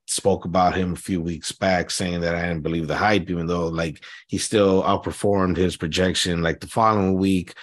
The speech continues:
Um, but I think he's finally coming back down to earth, and that Carolina offense and defense, that whole Carolina squad stinks. Um, but the commission is in good, uh, standings 'cause he could just plug in Cordero Patterson.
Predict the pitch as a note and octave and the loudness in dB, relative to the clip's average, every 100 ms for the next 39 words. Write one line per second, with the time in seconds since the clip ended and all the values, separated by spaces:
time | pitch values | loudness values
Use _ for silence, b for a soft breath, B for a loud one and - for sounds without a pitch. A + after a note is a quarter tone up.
0 | B B B - F#2+ F#2 G#2 A2+ C3 A2 | B B B 0 2 2 2 2 0 2
1 | B2 A2+ - A2 G2+ F#2+ G#2+ G2 F#2 F#2+ | 4 4 2 0 0 0 0 2 2 2
2 | F2 F2+ E2+ F2 F2+ E2+ E2 D#2+ - C3 | 2 0 0 0 2 0 0 -2 0 0
3 | B2 G#2+ F#2+ E2+ - - - F#2+ - F#2 | 2 2 2 0 -6 -12 0 2 2 2
4 | F2+ D#2+ D2 G2+ F2 F2+ E2+ F#2 E2+ F#2+ | 0 0 0 2 0 -2 -2 -2 0 0
5 | F#2+ G2 - G#2 F#2+ F#2+ E2 - - D#2+ | 2 0 0 0 2 2 0 -2 -2 0
6 | E2+ D2+ - - - E2 F2+ E2+ - B | 2 0 -4 -8 -2 0 0 0 -6 B
7 | B B B - F2 E2+ E2 D2+ G#2 F#2 | B B B 0 2 4 0 2 4 4
8 | F2 - _ _ _ G#2 A#2+ G2+ G#2+ G2 | 4 0 _ _ _ 0 2 4 4 4
9 | A#2 F#2+ D#2+ - G#2 F#2+ F#2+ E2 G#2 G2 | 2 2 -2 -4 0 2 2 2 4 6
10 | G2 F2+ D#2+ _ - F#2+ F2 - - G#2 | 6 4 0 _ 0 4 4 2 -2 0
11 | G#2+ G#2 F#2 F#2+ - F#2 D#2+ - A2+ E2+ | 2 4 4 2 2 2 2 -2 -2 -4
12 | F#2+ F#2 - F#2+ F2 F2 G#2 F2+ F2+ E2+ | -2 -2 2 2 2 0 2 2 2 0
13 | E2 G2 D#2+ D#2 - | 0 -2 0 -4 -8